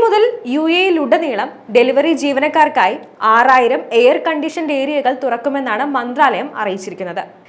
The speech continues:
സർക്കാർ സ്ഥാപനങ്ങളുമായും സ്വകാര്യ മേഖലാ കമ്പനികളുമായും സഹകരിച്ച് അത്യാധുനിക സജ്ജീകരണങ്ങളോട് കൂടിയാണ് വിശ്രമ കേന്ദ്രം ഒരുക്കുന്നത്. യു എയിൽ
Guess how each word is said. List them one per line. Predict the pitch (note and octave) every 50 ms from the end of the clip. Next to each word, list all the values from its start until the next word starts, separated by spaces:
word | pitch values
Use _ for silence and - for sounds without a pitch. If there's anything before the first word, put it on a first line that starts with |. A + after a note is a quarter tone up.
| _ _ _ _ _ - -
സർക്കാർ | B3 A3+ A3+ - C4+ D4 C#4 -
സ്ഥാപനങ്ങളുമായും | - C#4 B3 A#3 A3+ A3+ C4+ C#4+ C#4+ D4 D#4+ D#4 D4+ C4+ A3+ A#3+ E4 - - - - -
സ്വകാര്യ | - D4 C#4 E4 F4 F#4 G4 F#4 F#4+
മേഖലാ | F#4 E4 D4+ E4 F4 F4+ F4 E4
കമ്പനികളുമായും | C4 B3+ B3+ D4+ E4 E4 F4 F4 F4 E4 D4+ D#4 E4 D#4 -
സഹകരിച്ച് | D4 C#4 C#4+ D#4 E4 D#4+ A#3+ G3 - G3 B3 D4+ - - - - _ _ B3+ C4+
അത്യാധുനിക | C4+ C4+ - F#4 G4+ F#4+ - F4+ D#4+ D#4+ E4 F4+ F4 F4 D#4
സജ്ജീകരണങ്ങളോട് | C4+ A#3 G#3 A#3 D#4 D#4 D#4+ E4 E4 D#4+ D#4+ D#4+ D#4+ - D#4+ -
കൂടിയാണ് | C#4+ C#4 C4+ A#3+ D4+ C#4+ G3+ E3 - - - - G#3 A3+
വിശ്രമ | A#3+ G#3+ - C#4+ C#4 C#4 D4 C#4+ C#4+
കേന്ദ്രം | C4 A#3+ A3+ A3 A3 C#4+ - - A#3
ഒരുക്കുന്നത്. | G#3 F#3 - F#3+ F3+ E3+ E3 F#3 - - - _ _ _ _ _ _ _ _ - _ - B3+ D4
യു | F4 F#4 G#4 A4 A4
എയിൽ | G#4+ G#4 A4